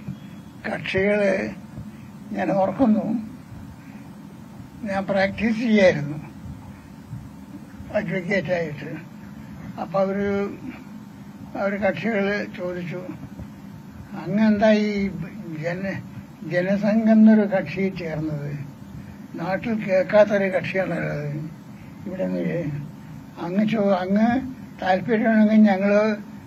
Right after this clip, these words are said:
മറ്റേ കോൺഗ്രസിന്റെ കമ്മ്യൂണിസ്റ്റ് പാർട്ടിയിലേക്ക് ഉന്നത നേതാക്കന്മാരെ അറിയാം, അവരിൽ നിന്ന് ഏത് സ്-, സ്ഥാനം വേണമെങ്കിൽ ചോദിച്ചു വാങ്ങാൻ സാധിക്കും.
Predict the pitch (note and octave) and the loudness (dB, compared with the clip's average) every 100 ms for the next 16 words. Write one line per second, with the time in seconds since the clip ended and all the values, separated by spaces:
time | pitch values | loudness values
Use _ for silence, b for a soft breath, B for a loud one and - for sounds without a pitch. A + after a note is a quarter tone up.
0 | - - - - - E3+ E3 - F3+ F#3 | -16 -18 -18 -14 -10 -8 -8 -4 -2 0
1 | F#3+ F#3 F#3+ F#3+ G3 F3 E3+ F3+ F#3 - | 0 0 0 2 2 2 0 -2 -2 -4
2 | - G3 G3 F3 F#3+ F#3+ F#3 F3 F3 F#3 | 2 2 2 2 2 2 0 0 0 0
3 | F3 F3 F3+ E3+ F3+ F3 F3+ F3 E3 E3 | 0 0 0 0 -2 -2 -2 -2 -2 -4
4 | E3 F3 B B B - - F#3 F#3 F#3+ | -6 -6 B B B -6 0 0 2 0
5 | F3+ F3+ F3 F#3 G3 - - F3+ F#3 G3 | 0 -2 0 0 -2 -4 -8 -8 -8 -10
6 | - - - - F3 F3+ F#3+ F3+ F3 F3 | -14 -18 -18 -6 -4 -2 -2 -2 -4 -4
7 | F#3 E3 E3 E3 D#3+ E3+ E3 E3 E3+ D#3+ | -6 -6 -6 -6 -4 -4 -4 -4 -4 -4
8 | D#3+ D#3+ - - - | -4 -4 -6 -6 -8